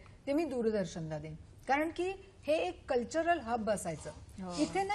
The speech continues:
Speaker 1: यावं यावं असं वाटायचं.
Speaker 2: हम्म.
Speaker 1: असं व-, इथे सगळे असे बसलेले असायचे. विनय आपटे होता, सुहासिनी मुळगावकर होत्या, विजया जोगळेकर होत्या, त्याच्यानंतर भारतीताई होती, त्याच्यानंतर आपला पाटणकर होता,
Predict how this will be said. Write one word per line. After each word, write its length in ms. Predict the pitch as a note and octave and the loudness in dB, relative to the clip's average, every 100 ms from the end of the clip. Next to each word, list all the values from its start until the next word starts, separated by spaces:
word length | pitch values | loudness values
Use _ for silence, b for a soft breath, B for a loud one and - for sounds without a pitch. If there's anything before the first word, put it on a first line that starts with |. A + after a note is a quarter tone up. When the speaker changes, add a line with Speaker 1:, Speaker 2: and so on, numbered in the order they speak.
| G4+ | 0
Speaker 1:
यावं 420 | A#3+ A#3+ A3 D#4 | 4 6 6 6
यावं 260 | F4 C#4+ C4+ | 6 4 2
असं 160 | B3 | 0
वाटायचं. 440 | G3+ D#3+ D#3 D#3 D#3+ | -2 -2 -4 -6 -10
Speaker 2:
हम्म. 420 | - G3+ F#3+ A3+ | -10 -8 -4 -2
Speaker 1:
असं 180 | C#4+ F4 | 2 4
व-, 100 | D4+ | 4
इथे 260 | A#3 E4+ | 4 2
सगळे 360 | D#4+ C#4 C#4+ F#4 | 4 6 8 8
असे 400 | F4+ B3+ A#3+ C#4+ | 4 0 -2 -2
बसलेले 420 | B3+ A#3+ B3 A#3+ | -2 -2 0 0
असायचे. 600 | A#3 A#3 A3 G#3 A3 A3 B - | 0 0 -2 0 -4 -4 B 0
विनय 220 | A3+ A#3+ | 2 4
आपटे 360 | C4 A#3 G#3 A3+ | 2 -2 -2 -4
होता, 400 | G#3 G3+ G#3 G#3 | -2 0 0 0
सुहासिनी 480 | G#3 A3 G#3+ A3+ A3+ | -2 -4 -4 -4 -2
मुळगावकर 500 | G#3+ G3+ G#3 G#3 G3+ | -2 2 2 2 -2
होत्या, 280 | G3 F#3+ G3 | -2 -2 -2
विजया 320 | F#3+ G3+ G#3 | -2 -2 -2
जोगळेकर 480 | F#3+ F#3+ G#3 G#3 G3+ | -2 -6 -6 -6 -6
होत्या, 360 | G3 G3+ G3+ G3+ B B B - | -4 -2 -2 -4 B B B -2
त्याच्यानंतर 520 | G3+ A3 G#3+ G#3 G3+ | 0 0 0 -2 0
भारतीताई 560 | F#3+ F#3 A3+ A3 A3 | 0 0 0 2 4
होती, 500 | A3 G#3 G3 A3 G#3+ | 2 0 -2 -2 -2
त्याच्यानंतर 560 | G3+ A3+ A3+ G#3+ G#3 G#3+ | -4 -4 -4 -4 -2 0
आपला 220 | G3+ G#3+ | 2 2
पाटणकर 540 | G3+ G3 A3 A3 A3 A3 | 2 2 0 -4 -2 -2
होता, 320 | G3+ G#3 | -2 0